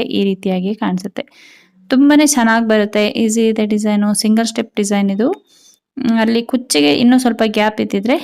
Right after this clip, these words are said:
ಇನ್ನೂ ಚೆನ್ನಾಗ್ ಕಾಣ್ತಾ ಇತ್ತು. ಅಲ್ಲಿ, ಆ, ನಾಲ್ಕು ಚೈನ್ ಬದಲಾಗಿ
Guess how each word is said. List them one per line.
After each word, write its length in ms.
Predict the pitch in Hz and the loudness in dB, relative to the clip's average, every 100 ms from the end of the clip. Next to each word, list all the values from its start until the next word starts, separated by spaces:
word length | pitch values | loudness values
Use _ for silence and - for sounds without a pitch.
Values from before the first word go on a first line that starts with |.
| - _ _ - | -8 _ _ -4
ಇನ್ನೂ 220 | 247 262 | 2 4
ಚೆನ್ನಾಗ್ 380 | 254 226 214 220 | 4 2 2 0
ಕಾಣ್ತಾ 360 | 202 196 196 196 | -2 -2 -2 -4
ಇತ್ತು. 220 | 196 - - - | -2 -6 -6 -8
ಅಲ್ಲಿ, 300 | 247 233 226 220 220 - - _ _ _ _ - | -2 0 0 0 -4 -10 -20 _ _ _ _ -2
ಆ, 100 | 233 | 0
ನಾಲ್ಕು 340 | 233 220 226 | 2 2 0
ಚೈನ್ 260 | 240 247 262 | 2 4 4
ಬದಲಾಗಿ 560 | 233 214 226 220 226 | 4 2 2 0 0